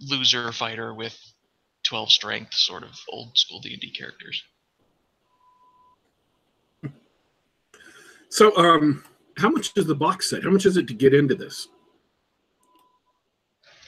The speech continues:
Speaker 1: As far as I know, it is totally out of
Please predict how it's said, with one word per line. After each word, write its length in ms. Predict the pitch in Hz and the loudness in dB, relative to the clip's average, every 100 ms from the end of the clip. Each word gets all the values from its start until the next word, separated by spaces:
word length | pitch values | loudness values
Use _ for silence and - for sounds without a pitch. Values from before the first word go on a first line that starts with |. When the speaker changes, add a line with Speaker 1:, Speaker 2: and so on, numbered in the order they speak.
| - - | -8 -2
Speaker 1:
As 220 | 139 127 | 4 4
far 280 | - 156 196 | 4 0 2
as 100 | 214 | 4
I 100 | 202 | 4
know, 200 | 147 147 | 4 2
it 180 | 139 127 | 0 0
is 160 | 120 | 2
totally 500 | - 156 151 151 151 - | 2 0 -4 -4 -6 -2
out 220 | 131 131 | 0 -2
of 120 | 117 | -6